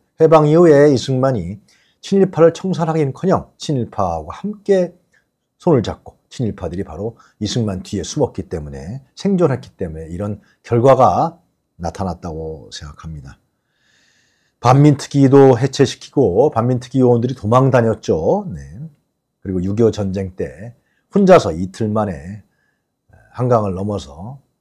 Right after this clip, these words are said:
서울 시민들에게 거짓말을 하고 한강철교를 끊었던, 그러면서 서울에 남아있었던 시민들이 북한 인민군의 탄압 하에서, 어,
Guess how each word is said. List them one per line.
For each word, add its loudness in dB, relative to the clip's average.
서울 2
시민들에게 -6
거짓말을 0
하고 -20
한강철교를 -2
끊었던, 2
그러면서 -2
서울에 4
남아있었던 -6
시민들이 -10
북한 -2
인민군의 2
탄압 -2
하에서, 4
어, -20